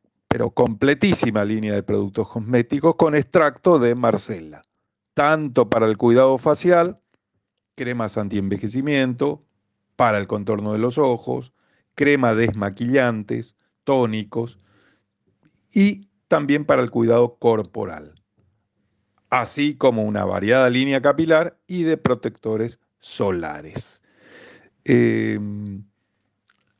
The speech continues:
quienes gustan del sabor de un buen mate con yuyos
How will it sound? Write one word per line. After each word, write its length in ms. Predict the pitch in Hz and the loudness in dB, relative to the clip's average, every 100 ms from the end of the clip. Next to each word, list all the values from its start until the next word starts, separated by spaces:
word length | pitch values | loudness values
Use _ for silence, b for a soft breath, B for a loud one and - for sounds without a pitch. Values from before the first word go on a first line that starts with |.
| _ _ _ _ _ _ _ _ _ _ _ _ _ _ _ _ _ _ _ _ _ - | _ _ _ _ _ _ _ _ _ _ _ _ _ _ _ _ _ _ _ _ _ -2
quienes 320 | 165 165 139 | 0 2 0
gustan 540 | 196 226 - 127 104 101 | 2 2 2 -4 -4 -4
del 200 | 98 92 | -6 -6
sabor 560 | - 107 156 170 104 _ _ _ _ _ _ | -4 2 4 2 0 _ _ _ _ _ _
de 120 | 113 | -10
un 200 | 104 104 | -10 -8
buen 200 | 104 135 | -2 -2
mate 480 | 113 104 135 139 110 | -2 0 0 0 -8
con 220 | - 104 | -4 -6
yuyos 640 | 98 117 180 160 95 - | -4 -4 -2 -2 -4 -6